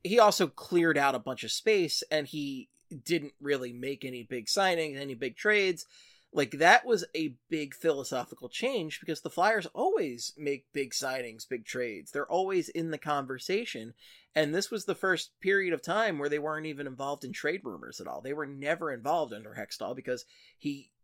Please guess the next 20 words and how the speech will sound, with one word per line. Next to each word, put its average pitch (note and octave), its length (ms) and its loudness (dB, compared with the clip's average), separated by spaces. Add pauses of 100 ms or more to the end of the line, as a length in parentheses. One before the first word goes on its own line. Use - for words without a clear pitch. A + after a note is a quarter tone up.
(120)
really D#3+ 400 0
wanted D3+ 240 2
to C3+ 60 -12
keep - 260 -8
things, C#3+ 340 -4
you D3 120 -4
know, B2+ 80 -4 (480)
under, E3 280 6
behind D#3+ 380 10
locked G3+ 240 12
doors, G#3+ 440 10
<laughs> - 20 -2
apparently. - 880 6 (320)
I F3+ 120 4
love A3 200 4
this E3+ 160 -2
locked E3 260 4
door G3 140 -2
quote. B2+ 260 -2 (380)
And F3+ 460 2